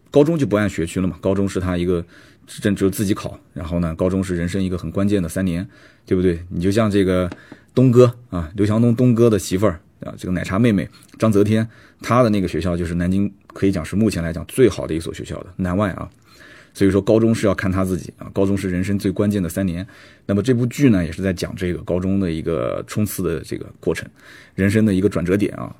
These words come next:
那可能就是这个三年。因为你看到很多的一些大神啊，他其实都是在上大学的时候考了一个好大学，名校啊，然后结交了很多的一些，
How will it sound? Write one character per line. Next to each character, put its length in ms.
那 100
可 180
能 160
就 120
是 100
这 100
个 60
三 180
年。 220
因 100
为 80
你 60
看 120
到 80
很 300
多 160
的 80
一 60
些 120
大 220
神 220
啊， 260
他 80
其 180
实 140
都 160
是 180
在 160
上 180
大 160
学 160
的 100
时 140
候 180
考 160
了 60
一 20
个 60
好 100
大 140
学， 180
名 160
校 240
啊， 140
然 160
后 120
结 160
交 160
了 80
很 140
多 100
的 80
一 120
些， 360